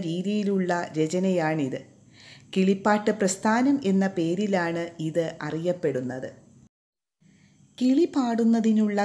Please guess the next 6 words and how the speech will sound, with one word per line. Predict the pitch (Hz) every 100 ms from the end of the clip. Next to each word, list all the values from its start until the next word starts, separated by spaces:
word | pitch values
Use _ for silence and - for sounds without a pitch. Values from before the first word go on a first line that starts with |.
| 202
കാരണങ്ങൾ | 185 170 185 208 208 156 165 - - -
പലതരത്തിലും | 220 240 311 262 208 196 196 185 185 - - -
സൂചിപ്പിക്കപ്പെട്ടിട്ടുണ്ട്. | 214 214 240 240 226 240 202 160 165 165 143 139 - - _ _ - - -
സാഹിത്യരചനയുമായി | 202 190 196 233 254 247 226 220 214 208 202 202 196
ബന്ധപ്പെട്ട് | 180 175 196 190 160 - 151 - - - -
സാധാരണയായി | 214 208 208 254 254 254 226 202 196